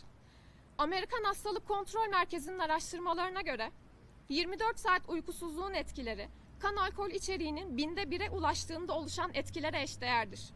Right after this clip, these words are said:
Ülkemizde kan alkol içeriği onda, on binde beşe ulaştığında ise araba kullanmak yasal değildir. Araba kullanılmasının güvenli olmadığı seviyede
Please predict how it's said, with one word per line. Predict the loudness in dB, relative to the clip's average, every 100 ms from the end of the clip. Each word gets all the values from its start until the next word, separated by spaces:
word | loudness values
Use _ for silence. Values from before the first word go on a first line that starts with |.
| -14 -16 -18 -18 -18 -4
Ülkemizde | -2 0 0 -2 0 0
kan | 2 4
alkol | 4 2 0
içeriği | 0 -2 -2 -4 -6 -8 0
onda, | 0 0 -4 4
on | 6 6
binde | 2 2 2 4
beşe | 2 2 -4
ulaştığında | 2 4 2 -4 -2 0
ise | 0 0
araba | 0 2
kullanmak | 0 2 4 6 4 2
yasal | -2 2 2 2
değildir. | -2 -2 -6 -10 -14 -14 -16 -16 -14 -14 -14 -14 -14 -12 -14 -14 -16 0
Araba | 2 2 0
kullanılmasının | 0 0 2 0 0 -2 -2 -6 -4
güvenli | 0 2 2 2
olmadığı | 0 0 -2 -2
seviyede | -2 -4 -2 -2 -2